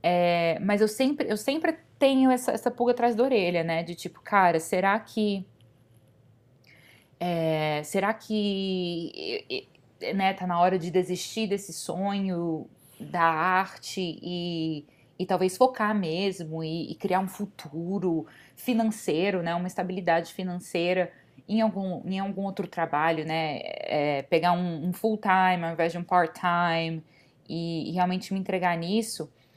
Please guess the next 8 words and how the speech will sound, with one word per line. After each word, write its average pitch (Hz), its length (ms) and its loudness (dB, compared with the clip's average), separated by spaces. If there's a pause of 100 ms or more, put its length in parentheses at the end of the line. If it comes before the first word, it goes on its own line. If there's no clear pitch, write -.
(180)
E 233 140 6
aí, 254 380 4
no 233 280 4
próprio, 247 400 0 (240)
né, 208 220 0
quando 233 240 0
eu 285 80 0
tava 160 680 -2